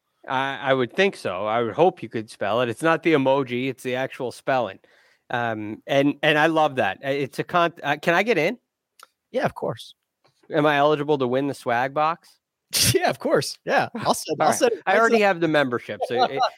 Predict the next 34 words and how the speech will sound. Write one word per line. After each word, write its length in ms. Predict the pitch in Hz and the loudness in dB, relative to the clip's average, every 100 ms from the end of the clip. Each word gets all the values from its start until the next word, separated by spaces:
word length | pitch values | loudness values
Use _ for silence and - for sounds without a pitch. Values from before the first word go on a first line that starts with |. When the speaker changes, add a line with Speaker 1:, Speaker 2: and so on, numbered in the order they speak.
| - | -4
Speaker 1:
you 100 | 170 | -4
should 180 | 247 196 | -2 0
be 100 | 190 | 2
rooting 320 | 165 190 139 | 2 0 -2
for 160 | - 127 | -6 -4
me. 120 | 110 | -4
It'll 140 | 107 | -4
save 320 | 104 160 147 | 0 2 4
you, 80 | 135 | 2
it'll 320 | 123 117 123 | 0 0 -4
save 320 | 120 147 143 131 | -2 0 0 2
you 120 | 127 | 0
a 40 | |
membership. 480 | 120 120 117 - - - | 0 -4 -6 -10 -4 -2
Speaker 2:
<laughs> 1800 | 170 - 143 202 139 - 165 - 160 - 170 147 - - 156 190 - | 0 0 2 2 2 0 -2 -2 -6 -4 -8 -8 -12 -8 -2 -2 0
That's 280 | 185 185 - | 0 -2 -2
true. 280 | 214 208 165 | -2 0 2
Uh, 400 | 196 196 190 202 | 2 2 2 0
yeah, 240 | 214 269 | 0 0
so 200 | 196 220 | 0 0
Sia, 280 | 208 - 262 | -2 0 0
we're, 260 | 175 240 254 | 0 -2 0
we're 140 | 233 | 0
gonna 140 | 311 311 | 2 0
blow 260 | 214 247 | 2 0
this 200 | 247 240 | 0 -4
thing 240 | - 247 208 | -2 -2 2
up. 160 | 180 | 0
Producer 320 | - 208 208 165 | 0 -6 -6 -2
Jacob, 300 | 190 180 147 | 0 0 0
great 240 | 185 208 | 0 2
idea 460 | 208 156 185 185 180 | 2 0 0 0 0
to, 520 | - 180 175 170 170 | -4 0 2 2 4
uh, 340 | 151 147 143 | 2 2 0